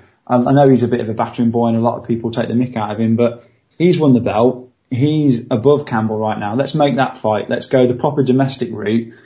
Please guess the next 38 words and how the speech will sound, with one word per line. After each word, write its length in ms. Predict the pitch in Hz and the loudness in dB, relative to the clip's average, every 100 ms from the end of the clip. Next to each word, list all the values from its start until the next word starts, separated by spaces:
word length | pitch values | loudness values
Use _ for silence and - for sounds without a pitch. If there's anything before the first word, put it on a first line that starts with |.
| _ - | _ -8
That's 140 | 120 | -2
why 120 | 120 120 | 2 4
you 80 | |
say 280 | 117 123 117 | 2 2 2
the 160 | 117 127 | 4 4
international 600 | 127 135 127 123 - 113 | 4 0 -2 -2 -4 -6
scene 320 | - 110 117 | -4 -2 0
isn't 500 | 117 113 107 - _ | 2 2 0 -6 _
brilliant 540 | 113 123 117 110 101 | -6 0 2 2 -2
at 80 | - | -4
the 60 | 110 | -2
moment. 520 | 107 104 107 113 113 - _ - | 0 0 2 0 -2 -18 _ -6
We've 200 | - 117 | 0 0
got 180 | 120 123 | 2 0
so 160 | - 143 | 2 4
many 140 | 123 | 6
good 180 | 120 117 | 4 2
fighters 420 | 127 123 110 113 | 2 2 2 0
in 120 | 113 | 0
Hearn 240 | 110 113 110 | 0 0 0
Stable 340 | - 113 110 | 0 2 2
at 80 | 113 | 0
one 220 | 113 110 | 0 -2
three 180 | - 107 | 0 -2
five. 480 | 101 104 104 104 - | 0 -2 -2 -6 -6
Let's, 320 | 117 - - | -6 -8 -10
let's 140 | - - | -8 -2
hope 180 | 117 | -2
they 120 | 117 113 | 0 0
get 140 | 113 | 0
it 80 | 113 | 2
on 160 | 117 | 2
and, 300 | 113 113 113 | 4 2 -2
and 120 | 117 110 | -4 -4
get 140 | 117 | -2
some 140 | 127 | -2
fights 280 | 120 127 127 | 2 2 2
signed. 400 | 110 104 104 - | -2 -6 -8 -14